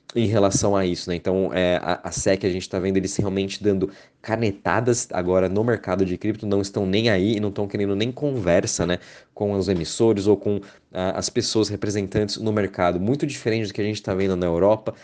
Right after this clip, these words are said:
na China mesmo, em Singapura, Coreia, entre outros países, agora eles estão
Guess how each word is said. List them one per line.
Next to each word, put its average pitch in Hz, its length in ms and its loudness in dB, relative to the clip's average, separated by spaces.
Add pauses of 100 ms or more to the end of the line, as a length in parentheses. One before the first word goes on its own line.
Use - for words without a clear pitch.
(140)
na 107 140 -2
China 143 480 2
mesmo, 101 400 0
em 117 100 -8
Singapura, 113 720 -2
Coreia, 95 600 2
entre 104 280 -4
outros 127 260 0
países, 95 440 -2
agora 95 240 2
eles 98 100 0
estão 123 260 -2